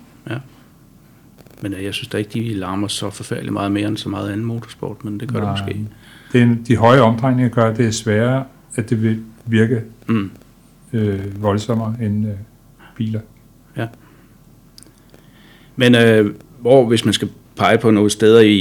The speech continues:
Speaker 1: i verden, hvor at det stadigvæk er, er, er populært og så videre, er, er, hvor skal vi så hen? Er det U S A, eller, eller hvor kører man?
Speaker 2: Efterhånden vil jeg sige, der er faktisk ikke nogen steder, hvor der er mange.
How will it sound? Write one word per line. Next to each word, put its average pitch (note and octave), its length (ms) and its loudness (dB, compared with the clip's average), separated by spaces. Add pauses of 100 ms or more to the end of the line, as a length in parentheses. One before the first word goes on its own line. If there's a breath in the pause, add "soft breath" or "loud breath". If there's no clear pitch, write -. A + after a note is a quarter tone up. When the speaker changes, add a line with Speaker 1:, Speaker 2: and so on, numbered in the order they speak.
(100)
Speaker 1:
i F#2+ 220 -6
verden, F2+ 300 -2
hvor F#2+ 240 0
at D#2+ 120 -10
det - 80 -14
stadigvæk F#2+ 420 -2
er, F2+ 100 -4
er, - 640 -8 (140)
er - 160 -14
populært F2+ 480 -6
og E2 80 -10
så E2 80 -10
videre, E2+ 240 -8
er, - 280 -6
er, G2+ 60 -10
hvor A2+ 180 -4
skal A2+ 180 -6
vi G#2 40 -2
så G#2 140 -2
hen? F#2 160 -4
Er F2+ 60 -4
det G2 120 0
U A#2 160 -2
S - 120 2
A, A2+ 180 2
eller, - 280 -10 (760)
eller F2 80 -10
hvor F#2+ 120 -4
kører G#2 220 0
man? F#2+ 380 -2
Speaker 2:
Efterhånden B2 440 0
vil C3+ 60 4
jeg A#2+ 100 2
sige, A#2+ 220 -2
der A#2+ 140 0
er G#2+ 40 2
faktisk A2+ 300 -4
ikke A2+ 140 -2
nogen A#2 160 -2
steder, A#2 360 -4
hvor G#2+ 220 -4
der G#2 140 -6
er G#2 80 -2
mange. G2 280 -6